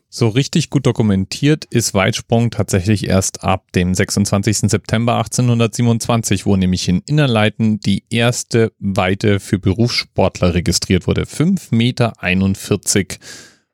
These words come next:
von dem Briten Adam Wilson gesprungen. Die erste Amateursportlerweite wurde dann knapp dreißig Jahre später in Cambridge gemessen, fünf Meter vierundneunzig.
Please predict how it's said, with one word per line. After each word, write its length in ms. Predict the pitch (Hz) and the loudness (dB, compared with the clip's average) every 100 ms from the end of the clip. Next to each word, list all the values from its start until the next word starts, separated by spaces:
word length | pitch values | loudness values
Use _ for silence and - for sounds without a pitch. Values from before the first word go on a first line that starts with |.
| _ - | _ -8
von 240 | - 101 | -2 0
dem 220 | 90 82 | 0 -2
Briten 440 | - 139 - 123 107 | -2 -2 0 0 0
Adam 420 | - 95 98 95 | -2 2 2 2
Wilson 460 | 85 85 82 - 85 | 2 0 0 -2 -2
gesprungen. 540 | 78 - 87 87 76 - _ _ _ _ _ _ _ _ _ - | -2 -4 -2 -2 -4 -12 _ _ _ _ _ _ _ _ _ -2
Die 320 | 117 120 - | 0 0 0
erste 640 | 135 135 - 131 131 131 - _ _ - | 0 0 0 0 2 0 -6 _ _ -2
Amateursportlerweite 1500 | 110 95 - 147 180 - 160 160 151 143 143 147 151 147 - - | 0 0 0 0 0 0 -2 0 0 2 2 2 2 0 -2 -6
wurde 320 | 101 107 104 | 0 2 2
dann 540 | 98 95 101 104 104 - _ _ _ _ _ | 2 2 2 2 0 -2 _ _ _ _ _
knapp 220 | - - - | -2 -2 0
dreißig 400 | 82 - 85 - | -2 0 0 2
Jahre 240 | 82 - | 0 0
später 380 | - - 85 - | -4 -2 0 0
in 160 | 82 | -2
Cambridge 420 | 80 - 110 117 - | -2 -2 0 -2 -2
gemessen, 440 | 104 104 107 120 - - - - _ | 0 0 0 -2 -4 -12 -20 -20 _
fünf 380 | - 98 101 - | -2 0 0 0
Meter 440 | 98 - 110 110 | 0 2 0 0
vierundneunzig. 1000 | - - 196 147 110 98 - 98 87 - | -6 -2 0 2 2 0 0 0 0 -4